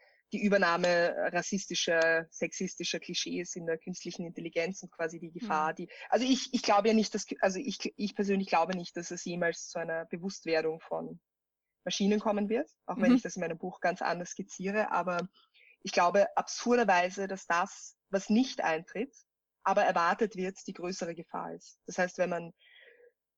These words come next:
Speaker 1: eine gewisse Form von Heilsversprechungen kultiviert oder glaubt, dass, ähm, dass Widersprüche im,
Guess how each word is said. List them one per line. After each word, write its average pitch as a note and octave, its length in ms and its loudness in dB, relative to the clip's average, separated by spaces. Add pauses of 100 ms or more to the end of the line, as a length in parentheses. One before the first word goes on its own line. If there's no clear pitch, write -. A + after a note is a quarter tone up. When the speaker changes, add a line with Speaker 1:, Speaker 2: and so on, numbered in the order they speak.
(320)
Speaker 1:
eine G#3+ 160 2
gewisse G3+ 280 0
Form F3+ 240 2
von G3+ 200 -2
Heilsversprechungen F#3+ 920 0
kultiviert F#3+ 720 -6
oder F3 160 -6
glaubt, E3 540 0
dass, - 600 -4
ähm, E3+ 800 -2 (340)
dass F#3+ 200 -2
Widersprüche G3 640 0
im, F3 680 -2